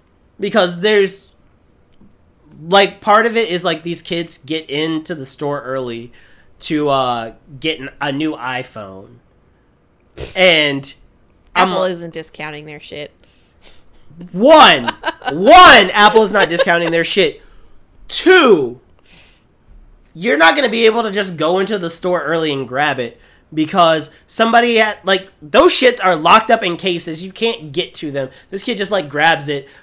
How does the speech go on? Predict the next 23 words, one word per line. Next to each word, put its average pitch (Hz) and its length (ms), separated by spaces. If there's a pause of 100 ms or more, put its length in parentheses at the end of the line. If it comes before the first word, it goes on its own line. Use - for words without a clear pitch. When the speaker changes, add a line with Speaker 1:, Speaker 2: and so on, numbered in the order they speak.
(140)
Speaker 1:
pulls 220 300
it 220 140
out, 185 280
s-, - 260
opens 226 360
it, 220 120
activates 202 720
it, 208 260 (240)
and 208 180
starts 226 340
recording 196 560
shit. 156 320 (280)
It 180 80
was 214 140
very 147 300
dumb, 127 320
Speaker 2:
<laughs> - 0
Speaker 1:
Heather. 123 440 (480)
Speaker 2:
God. 233 120
Speaker 1:
It 180 120
was 226 240
so 156 280
dumb. 135 460